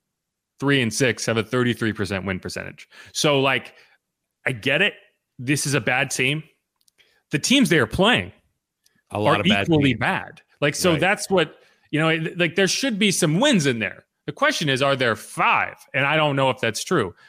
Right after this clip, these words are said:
Speaker 1: So if you lose to the, the forty-niners and the Eagles, you have one more loss baked in, and it can't be to the Bucs.
Speaker 2: Right.
Speaker 1: So, well, we can just start with, okay, Steelers in week ten,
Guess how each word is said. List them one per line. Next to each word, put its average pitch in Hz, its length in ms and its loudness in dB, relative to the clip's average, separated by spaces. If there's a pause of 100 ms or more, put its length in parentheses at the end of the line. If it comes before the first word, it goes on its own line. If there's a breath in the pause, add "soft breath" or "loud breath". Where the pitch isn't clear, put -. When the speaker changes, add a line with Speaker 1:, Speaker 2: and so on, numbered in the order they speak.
Speaker 1:
So 165 120 0
if 135 100 0
you 170 140 4
lose 214 320 4
to 214 80 4
the, 147 300 2
the 131 160 0
forty-niners 151 540 0
and 127 120 0
the 127 60 -2
Eagles, 151 460 0 (420)
you 151 140 0
have 151 160 2
one 208 320 2
more 196 220 4
loss 165 280 4
baked 147 340 -2
in, 117 340 0 (400)
and 143 100 0
it - 120 -6
can't 190 300 -2
be 175 100 2
to 143 100 2
the 117 100 0
Bucs. - 500 -12 (540)
Speaker 2:
Right. 85 300 -6 (300)
Speaker 1:
So, 127 600 0 (220)
well, 165 180 2
we 180 100 2
can 208 100 2
just 185 140 2
start 151 220 2
with, 143 100 2
okay, 127 180 0
Steelers 202 640 2 (600)
in 131 180 -2
week 143 260 0
ten, 98 360 -6